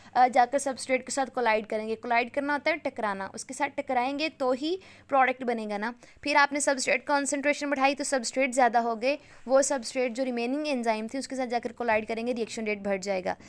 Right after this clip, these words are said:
लेकिन ये भी, अ, एक स्पेसिफिक लिमिट तक, उसके बाद चाहे आप सबस्ट्रेट बढ़ाते जाएं, आपका रिएक्शन रेट फास्ट नहीं होगा, इसके लिए आपको न्यू एंजाइम ऐड करने पड़ेंगे। और फिर आप न्यू एंजाइम ऐड करेंगे तो सबस्ट्रेट जो है एक, एक स्पेसिफिक लेवल तक हो जाएगा,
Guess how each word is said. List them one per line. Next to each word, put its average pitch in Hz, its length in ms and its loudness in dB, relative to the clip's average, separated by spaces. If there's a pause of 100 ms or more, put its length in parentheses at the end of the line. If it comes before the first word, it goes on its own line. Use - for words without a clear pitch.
(160)
लेकिन 247 380 0
ये 240 120 0
भी, 269 220 -4 (280)
अ, 240 60 -4
एक 240 240 0
स्पेसिफिक 254 500 -4
लिमिट 262 320 -6
तक, 269 120 -6 (100)
उसके 269 280 -8
बाद 247 200 0
चाहे 240 320 -4
आप 262 240 2 (280)
सबस्ट्रेट 269 500 -2
बढ़ाते 269 400 2
जाएं, 294 240 -4 (320)
आपका 247 280 0
रिएक्शन 254 440 -6
रेट 233 260 -4
फास्ट 240 340 0
नहीं 254 240 -2
होगा, 247 200 0
इसके 254 200 -6
लिए 240 80 -2
आपको 220 220 0
न्यू 233 160 -4
एंजाइम 202 420 -4
ऐड 180 140 -6
करने 185 220 -8
पड़ेंगे। 180 360 -10 (280)
और 247 100 4
फिर 269 140 -2
आप 254 140 6
न्यू 254 160 -2
एंजाइम 294 420 -2
ऐड 269 180 0
करेंगे 285 320 -4
तो 285 120 -6
सबस्ट्रेट 262 500 -2
जो 247 120 -4
है 269 140 2
एक, 269 160 -10
एक 240 160 -6
स्पेसिफिक 254 420 -8
लेवल 254 200 0
तक 254 180 -6
हो 254 100 -4
जाएगा, 254 380 -4